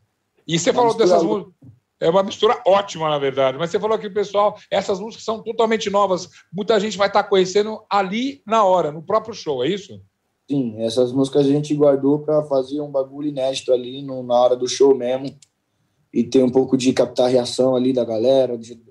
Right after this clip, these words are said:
Speaker 2: a primeira vez de ouvir o som, tá ligado? Então, acho que guardamos aí o, guardamos um bom tempo e é a hora de soltar.
Speaker 1: Não, tudo a ver, sobretudo que é uma celebração bacana. É o primeiro show grande que você tá fazendo também depois de pandemia, não?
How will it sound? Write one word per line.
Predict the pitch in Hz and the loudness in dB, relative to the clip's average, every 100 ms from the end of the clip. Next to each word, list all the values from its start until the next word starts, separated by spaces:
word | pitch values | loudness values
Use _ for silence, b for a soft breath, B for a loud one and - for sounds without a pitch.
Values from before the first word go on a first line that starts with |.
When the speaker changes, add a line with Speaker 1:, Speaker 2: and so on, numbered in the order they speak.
| _ 107 | _ -10
Speaker 2:
a | |
primeira | - 123 127 123 | -4 0 4 2
vez | 120 127 127 | 6 4 4
de | |
ouvir | 120 117 123 | 0 0 -6
o | |
som, | 110 - 139 143 120 | -6 -2 2 2 2
tá | 113 | 0
ligado? | 120 127 123 | 2 2 0
Então, | - 135 | -6 -4
acho | 143 143 | -4 -6
que | - 135 131 _ _ _ _ _ _ _ | -4 -4 -4 _ _ _ _ _ _ _
guardamos | 127 135 131 131 131 | 2 2 4 0 2
aí | 127 131 | 2 2
o, | 123 123 123 113 | 2 0 -4 0
guardamos | 131 135 151 160 | 0 2 0 -2
um | |
bom | 156 165 | 0 -2
tempo | 151 139 160 160 170 | -2 -4 -4 0 2
e | 160 147 143 _ _ - | 2 0 -10 _ _ -6
é | 120 | 0
a | 143 | 2
hora | 139 143 | 2 -2
de | 139 | -10
soltar. | - 151 131 117 107 _ _ _ _ | -14 -14 -12 -14 -16 _ _ _ _
Speaker 1:
Não, | 190 214 131 | -2 0 0
tudo | 156 165 | -2 0
a | 233 | 2
ver, | 196 208 170 | 4 4 4
sobretudo | 180 180 214 220 - | 0 -2 -4 -8 -2
que | |
é | 226 | 0
uma | 233 | 0
celebração | - 233 226 226 220 - 220 233 b b _ | 2 2 2 2 0 0 0 0 b b _
bacana. | 202 175 214 233 | -2 0 2 4
É | 240 | 2
o | 233 | 2
primeiro | 247 269 262 202 | 0 0 -2 -4
show | 180 214 208 | -4 0 0
grande | 202 208 | 2 0
que | 170 | -2
você | 180 | -6
tá | 180 - | -6 -6
fazendo | 156 175 170 | -4 -4 -4
também | 165 175 | -6 -4
depois | 165 175 | -4 -6
de | 151 | -2
pandemia, | 160 151 185 247 | -4 -2 -2 -2
não? | 170 117 | -2 -6